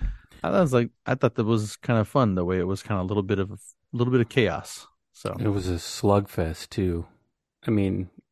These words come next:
Speaker 2: back and forth and back and forth, and nobody, like, nobody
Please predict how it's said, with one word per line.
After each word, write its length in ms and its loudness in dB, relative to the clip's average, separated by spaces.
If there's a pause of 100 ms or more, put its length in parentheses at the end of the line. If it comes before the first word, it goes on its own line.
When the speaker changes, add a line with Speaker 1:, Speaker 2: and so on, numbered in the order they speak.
(120)
Speaker 2:
back 340 4
and 120 -6
forth 280 2
and 80 -4
back 240 0
and 100 -8
forth, 280 -2
and 100 -4
nobody, 580 -2 (960)
like, 220 4
nobody 600 2